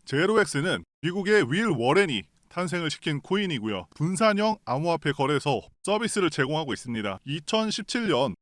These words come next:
팔월에 아이씨오를 진행하면서 이백사십억을 모금할 정도로 상당히 관심을 받기도 했었고요. 제로엑스는 다양한 상품군을 구축하고 있는데요. 수압 에이피아이, 티엑스 릴레이, 프라이스 에이피아이를 구축했고요. 자, 오더북이나 토큰 레지스트리,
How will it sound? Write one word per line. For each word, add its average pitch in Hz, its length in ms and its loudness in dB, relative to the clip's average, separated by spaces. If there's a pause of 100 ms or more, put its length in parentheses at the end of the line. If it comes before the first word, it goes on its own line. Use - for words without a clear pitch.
팔월에 220 480 4
아이씨오를 202 600 2
진행하면서 170 920 0
이백사십억을 214 1040 0
모금할 143 420 0
정도로 131 360 -2
상당히 165 520 -4
관심을 123 360 -4
받기도 117 320 -6
했었고요. 123 420 -4 (160)
제로엑스는 214 720 0 (160)
다양한 190 400 4
상품군을 208 720 0
구축하고 147 440 -4
있는데요. 110 360 0 (100)
수압 208 240 4
에이피아이, 123 640 0
티엑스 214 380 -2
릴레이, 113 440 0 (220)
프라이스 214 300 2
에이피아이를 139 680 0
구축했고요. 139 680 0
자, - 160 -6
오더북이나 190 920 2
토큰 - 300 -2
레지스트리, 131 540 0